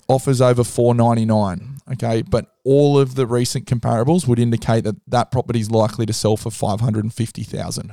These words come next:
okay, so ten percent above what he's, what he's quoted.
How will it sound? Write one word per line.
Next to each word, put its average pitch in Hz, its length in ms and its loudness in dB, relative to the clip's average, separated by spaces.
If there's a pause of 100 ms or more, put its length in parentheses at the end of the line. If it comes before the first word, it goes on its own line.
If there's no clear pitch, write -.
okay, - 240 -8
so 117 160 -6
ten 117 220 -6
percent 110 260 -6
above 107 420 -6
what - 180 -6
he's, 110 380 -8
what 120 160 -8
he's 104 120 -10
quoted. 113 440 -2